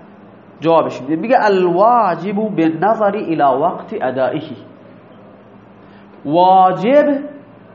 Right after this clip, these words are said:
با توجه به وقت ادایش. واجب از چه جهت؟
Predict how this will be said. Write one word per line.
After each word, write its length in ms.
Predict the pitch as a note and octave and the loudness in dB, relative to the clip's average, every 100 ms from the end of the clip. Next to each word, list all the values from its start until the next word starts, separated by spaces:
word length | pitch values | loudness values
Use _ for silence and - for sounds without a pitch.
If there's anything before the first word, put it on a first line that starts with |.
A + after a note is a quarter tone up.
| - - - C#3 | -20 -20 -20 -2
با 260 | D#3+ G#3+ A3+ A3+ | 2 2 2 -2
توجه 440 | G#3+ G3 G#3 G#3+ D3+ | -4 -2 -4 -6 -4
به 100 | D3+ | -2
وقت 360 | G3+ G3 G3 D3 | -2 -4 -8 -6
ادایش. 640 | C#3+ B2 G2+ - - - - - - - - - - - - - A#2 | -2 -2 -4 -8 -18 -20 -20 -20 -20 -20 -20 -20 -20 -20 -20 -12 -4
واجب 300 | C#3 F#3 F#3+ | -2 0 -2
از 180 | - | -2
چه 60 | G#3+ | -2
جهت؟ 420 | A#3 C4+ D4+ - | 0 2 0 -4